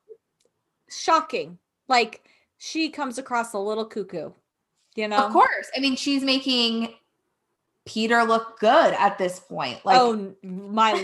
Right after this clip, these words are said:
Speaker 1: lord.
Speaker 2: <laughs>
Speaker 1: Ugh. It's, it's just rough to watch. So then obviously then at the end of the season,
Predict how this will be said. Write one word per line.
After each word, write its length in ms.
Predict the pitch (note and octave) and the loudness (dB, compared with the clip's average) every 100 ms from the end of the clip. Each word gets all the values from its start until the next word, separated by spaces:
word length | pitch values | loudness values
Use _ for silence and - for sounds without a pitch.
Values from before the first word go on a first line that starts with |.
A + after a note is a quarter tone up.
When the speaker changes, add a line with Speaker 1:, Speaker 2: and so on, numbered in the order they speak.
| F#3+ | -4
Speaker 1:
lord. 400 | F#3+ F#3 F3+ F3+ - A#4 A#4 - | -4 -2 -2 -6 0 0 0 0
Speaker 2:
<laughs> 20 | D#4 - - F#3+ - | 0 0 -4 0 0
Speaker 1:
Ugh. 520 | A#3+ A#3+ B3 A#3+ A3+ - - _ _ _ - - | 2 2 4 4 2 -2 -16 _ _ _ -18 0
It's, 340 | D4 F3+ - - _ _ _ | 2 2 -6 -18 _ _ _
it's 280 | E4 F#4+ - | 0 0 -12
just 560 | - C#4 G4 F#4 - - - - | -4 0 0 -2 -12 -16 -20 -14
rough 600 | F#3 E3+ F#3 B3 D#4 - | -14 -8 0 2 0 -6
to 160 | - G3 | -10 -2
watch. 360 | B3 A#3 - | 0 0 -2
So 140 | - E4 | -6 -2
then 180 | B3+ B3 | -2 0
obviously 440 | C4+ D4 F4 G4 | -2 0 -2 -2
then 160 | C4 A#3+ | 0 -2
at 80 | |
the 100 | A3+ | -4
end 200 | - G#3+ | -6 -6
of 60 | G#3+ | -4
the 120 | G#3+ | -4
season, 460 | G3+ F#3+ F3+ F3 | -4 -6 -6 -6